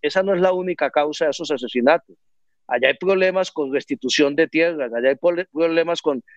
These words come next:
líderes comunales que defienden a, a su gente, allá hay problemas con defensores de, de medioambientales. Entonces me parece que lo que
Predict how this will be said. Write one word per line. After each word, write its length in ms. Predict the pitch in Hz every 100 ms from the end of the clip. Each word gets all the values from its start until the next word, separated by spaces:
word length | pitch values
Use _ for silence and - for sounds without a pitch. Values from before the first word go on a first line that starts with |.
| -
líderes 480 | 143 160 170 165
comunales 680 | - 143 135 143 156 160 165
que 120 | -
defienden 640 | 131 123 143 151 147 156 156 _ _ _ _ -
a, 120 | 127 139
a 40 |
su 160 | 135 131
gente, 420 | 131 170 175 147 123
allá 120 | 120
hay 80 | 131
problemas 440 | 131 185 175 185 -
con 140 | 151
defensores 540 | 135 127 120 143 147
de, 180 | 147 135
de 300 | 120 120 110 -
medioambientales. 1080 | 127 135 131 123 123 117 - 175 160 110 _ _ _ _
Entonces 360 | 123 - 170 214
me 140 | 185
parece 580 | 151 147 165 - 202 214 _ _ _ _
que 180 | - 151
lo 300 | 143 147 139 -
que 280 | 139 139